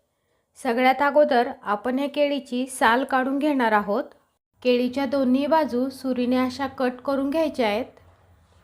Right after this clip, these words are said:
सुरीनेच आपण केळीची साल काढून घेऊ. आपण बटाट्याची साल काढतो त्याच्यानेही केळीची साल काढू शकतो, पण त्याच्याने थोडं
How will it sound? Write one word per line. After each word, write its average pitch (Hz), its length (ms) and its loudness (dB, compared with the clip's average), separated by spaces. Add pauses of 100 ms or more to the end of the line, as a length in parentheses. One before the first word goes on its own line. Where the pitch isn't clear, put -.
(360)
सुरीनेच 269 560 2
आपण 262 340 0
केळीची 262 460 2
साल 254 280 2
काढून 226 360 0
घेऊ. 233 260 2 (2250)
आपण 240 280 0
बटाट्याची 247 580 0
साल 269 320 2
काढतो 262 560 0 (120)
त्याच्यानेही 247 580 0
केळीची 269 480 2
साल 269 260 2
काढू 240 340 -2
शकतो, 247 500 -2 (440)
पण 240 180 2
त्याच्याने 247 480 -2
थोडं 277 320 4